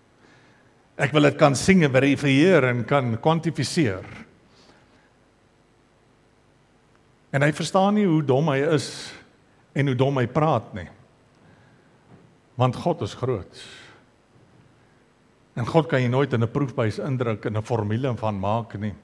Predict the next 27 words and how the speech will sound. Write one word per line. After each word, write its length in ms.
en 160
ook 120
nie 80
sy 220
weë 280
en 100
sy 140
maniere 460
nie. 180
Maar 160
in 80
sy 120
arrogansie 720
en 120
sy 120
eie 300
waan 300
het 120
hy 120
vir 140
hom 100
oogklappe 480
opgesit 600
en 100
hy 120
het 120
gedink, 440